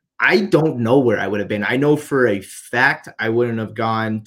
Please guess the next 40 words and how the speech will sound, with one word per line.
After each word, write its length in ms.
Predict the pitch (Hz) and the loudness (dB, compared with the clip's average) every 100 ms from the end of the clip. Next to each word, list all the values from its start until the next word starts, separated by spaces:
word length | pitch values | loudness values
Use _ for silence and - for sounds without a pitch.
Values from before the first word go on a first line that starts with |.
| - | -6
to 480 | 113 107 101 92 - | -4 -2 -4 -8 -8
the 240 | 107 95 - | -6 -6 -4
expo 600 | 110 - - 101 104 110 | -6 -6 -6 -2 -2 -2
that 220 | 110 - | -4 -4
spring, 600 | - - 98 98 104 110 _ _ _ - | -8 -8 -4 -4 -4 -8 _ _ _ -6
and 120 | 113 | -2
I 60 | |
know 140 | 120 123 | 0 2
for 160 | 123 | 0
a 40 | 113 | -2
fact 400 | - 113 110 107 | 2 2 2 2
I 120 | 107 | 0
wouldn't 460 | 107 113 110 101 - | 2 2 0 -4 -4
have, 260 | 101 98 117 | -4 -4 -6
you 100 | 110 | -6
know, 140 | 98 | -6
gone 320 | 113 101 95 107 | -4 -4 -2 -2
that 180 | 98 | -2
Howe 300 | - 101 95 | -4 -4 -4
card. 500 | 101 - 95 95 104 - | -4 -4 -2 -2 -4 -4
Um, 300 | 113 117 107 101 | 2 2 2 2
would 160 | 127 | 4
I 100 | 139 | 4
still 300 | 139 - 143 | 0 2 2
be 160 | 139 135 | 4 2
in 60 | |
the 80 | 127 | 2
hobby? 580 | 90 98 107 131 139 - 196 | -4 -4 -2 2 2 0 -2
Yeah, 260 | 202 98 - _ | -2 -2 -8 _
I, 420 | - 110 - 117 - | -6 -4 -2 -2 -2
I, 60 | 123 | -6
I 20 | |
think 320 | 120 113 87 | -6 -8 -8
so. 400 | - 92 95 147 _ _ _ _ - | -10 -6 -4 -4 _ _ _ _ -6
Um, 380 | 110 110 107 92 | -2 0 0 -2
where 560 | 110 120 120 120 117 - | 0 4 4 4 2 0
would 140 | 123 | -2
it 100 | 123 | 0
be, 220 | 120 120 | -2 0
like, 340 | 117 104 - | 0 0 -4